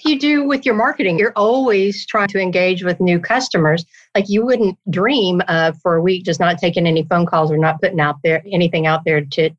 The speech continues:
get a customer. It's the same sort of thing with recruiting. You always want to be engaged with the marketplace so that you're ready to go, keeping people tethered to you so that you're ready to go when the time is right for you.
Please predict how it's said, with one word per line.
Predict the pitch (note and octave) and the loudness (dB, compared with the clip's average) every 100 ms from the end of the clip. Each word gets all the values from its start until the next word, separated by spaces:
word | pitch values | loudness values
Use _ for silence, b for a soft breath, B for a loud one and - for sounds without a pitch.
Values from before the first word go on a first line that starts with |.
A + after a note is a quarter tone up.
| - | -4
get | D#3 | -2
a | |
customer. | C#3+ A#3 A#3 G3 D3+ D#3 B B | 0 -2 -2 0 -2 -4 B B
It's | A3 | -6
the | - | 0
same | D#4 | 0
sort | D#4 D4 | 0 -2
of | C4+ C4 | -2 0
thing | B3 | 0
with | A#3+ A#3 | 0 0
recruiting. | G3+ G3+ C4+ G#3+ D#3 | -2 0 -2 2 2
You | E3 E3+ | 2 0
always | F#3+ A3+ C4 C4 - | 0 2 0 -2 -2
want | F#3+ F#3+ - | 0 0 -4
to | |
be | F3 E3+ E3 E3+ E3 B - | -4 0 0 0 -6 B -4
engaged | F#3 E3 F#3+ A3+ A3 | -2 2 2 0 -2
with | A3+ G#3+ | -2 0
the | G#3 | 0
marketplace | F#3+ G3+ G3+ - - D3 C#3+ D#3 _ _ _ | 2 0 -2 -8 -2 -2 0 -4 _ _ _
so | - | -2
that | F3 G3 | 0 2
you're | F#3 | 0
ready | F#3 F#3+ G#3 | 2 0 0
to | G#3+ | -4
go, | F#3+ D#3 C3+ C#3+ b _ - | -4 0 0 -2 b _ -4
keeping | A3+ C4+ | 0 0
people | - A3+ G#3+ G#3 | 0 -2 -2 -2
tethered | F#3 E3+ D#3+ D3 | -2 0 0 0
to | D3 | 0
you | C#3+ E3+ | 0 0
so | - | 0
that | D#3 F3 | -2 0
you're | E3 | 0
ready | E3 F#3 | 2 2
to | G3+ | 0
go | F3 E3 D#3 | 0 0 2
when | D#3+ D#3 | 2 2
the | D#3+ | 0
time | C#3 D3 D#3 | 0 0 2
is | C#3+ | 0
right | D3 C#3 C#3+ - | 0 0 0 -2
for | |
you. | E3 F3 D3+ | 0 2 2